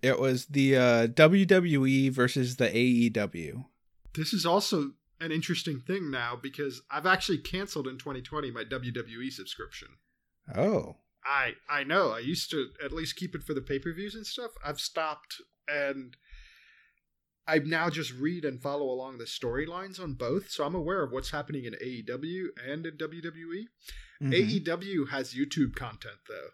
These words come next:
Speaker 2: Like,
Speaker 1: Ooh.
Speaker 2: so I watch that, actually. So the most wrestling I watch, actually, on a week-to-week basis is A E W.
Speaker 1: Oh.
Speaker 2: I, but, oh, man, but I, I feel like once this is all over, W W E will come back stronger than ever.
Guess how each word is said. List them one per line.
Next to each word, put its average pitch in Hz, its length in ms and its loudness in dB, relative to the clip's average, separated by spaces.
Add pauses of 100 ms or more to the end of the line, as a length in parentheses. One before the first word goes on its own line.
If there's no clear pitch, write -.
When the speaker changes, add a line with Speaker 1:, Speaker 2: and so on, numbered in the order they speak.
(360)
Speaker 2:
Like, 123 200 -6 (120)
Speaker 1:
Ooh. 98 300 -2
Speaker 2:
so 151 160 2
I 139 220 -2 (100)
watch - 320 -4
that, 101 160 -10 (100)
actually. - 360 -14 (200)
So 151 220 0
the 135 120 0
most 151 340 0
wrestling 139 420 -4
I 110 180 -6
watch, 110 320 -8
actually, 151 360 -4
on 131 80 -4
a 117 40 -6
week-to-week 135 520 -6
basis 165 420 -6 (460)
is 135 160 -6
A 127 100 -6
E 131 200 -2
W. 127 340 -12 (680)
Speaker 1:
Oh. 117 720 -6 (400)
Speaker 2:
I, 147 300 -2 (180)
but, 165 200 -2 (140)
oh, 180 380 -4
man, 175 640 -8
but 151 180 -4 (260)
I, 151 160 -4 (180)
I 151 60 -2
feel 202 180 0
like 180 140 0 (100)
once 180 240 -2
this 185 120 -6
is 160 80 -8
all 151 200 2
over, 151 380 -4 (240)
W 180 200 -6
W 170 260 -2
E 185 80 -6
will 123 160 -6 (120)
come 135 200 -14
back 123 260 -6
stronger 127 440 -8
than 95 140 -14
ever. 135 360 -6